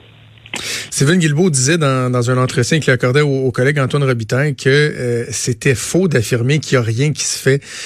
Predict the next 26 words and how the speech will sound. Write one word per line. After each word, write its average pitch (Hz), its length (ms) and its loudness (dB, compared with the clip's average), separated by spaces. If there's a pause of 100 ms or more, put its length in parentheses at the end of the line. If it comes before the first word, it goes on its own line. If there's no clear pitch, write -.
(240)
dans 127 220 2
nos, 131 280 2
dans 123 200 2
nos 123 140 0
sociétés. 131 680 0 (460)
Euh, 127 720 2 (100)
êtes-vous 139 240 0
d'accord 196 360 0
avec 131 280 2
ça ? 208 240 0
Tu - 80 -6
sais, 196 80 0
est-ce, 175 240 2
est-ce 165 140 -2
qu'on 175 140 4
peut 233 120 0
trouver 151 460 0
qu'il 160 320 0
s'en 127 200 -2
fait, 135 120 0
bon, 123 200 -2
pas 120 200 -4
suffisamment, 151 760 0
que 139 140 0
le 131 160 2
rythme 131 400 -2